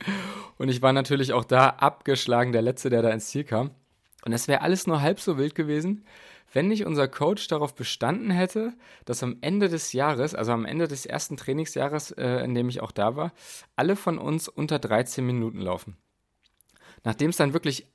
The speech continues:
alle, und damit meine ich alle Jungs und alle Mädels, geschafft hatten, außer Max Planer, äh, musste ich die Tests dann, oder den Test dann alleine wiederholen. Ja, die Tests, weil's halt eben auch mehrmals war. <laughs> Und ich bin gescheitert, immer wieder. Ich hab's immer wieder nicht geschafft.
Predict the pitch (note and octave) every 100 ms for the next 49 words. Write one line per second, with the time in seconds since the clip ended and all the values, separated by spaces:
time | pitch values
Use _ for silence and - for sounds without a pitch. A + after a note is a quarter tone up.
0 | - C#3+ D#3+ A#2 F#3+ - _ - G#2+ A#2
1 | A#2 A#2 A#2 A2+ B2+ D3 C3 C#3 C3+ -
2 | C3 B2+ A2+ C3 C3 A#2+ - D3 - A2+
3 | C#3 D3+ _ _ - G#2 F#2+ F#2 - G2+
4 | G#2 F#3+ - - - - - C#3 C3+ C#3
5 | C#3+ - E3 - C#3 - D#3+ - - D3
6 | D#3 E3 - - A#2 A2 - B2+ F3 F3+
7 | - D3 D3+ - A2+ B2 C3+ B2+ A2 B2
8 | D3 G#3 - - - - A2 A2+ C3+ -
9 | E3 - - A#2 A#2 A#2 - A2 A2 G#2
10 | G#2 G#2 C3 D#3+ - D#3+ G3+ - C3+ -
11 | D3+ - G#3+ G#3+ - - - - C3+ C3
12 | - C#3+ C#3+ C#3+ - - C3 - A2+ A#2
13 | G#2+ - D3 C#3 G#2 G#2+ G#2+ G#2+ A#2+ -
14 | C#3+ D#3 C#3 B2+ B2+ - - C#3+ -